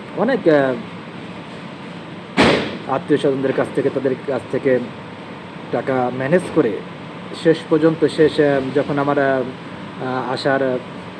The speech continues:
ভিসা লাগলো, আহ, আসার ডেট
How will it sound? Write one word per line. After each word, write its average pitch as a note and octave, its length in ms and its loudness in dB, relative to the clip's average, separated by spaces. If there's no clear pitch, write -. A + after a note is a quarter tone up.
ভিসা C3+ 380 2
লাগলো, C#3 440 4
আহ, B2+ 80 -4
আসার B2 260 0
ডেট C#3 160 4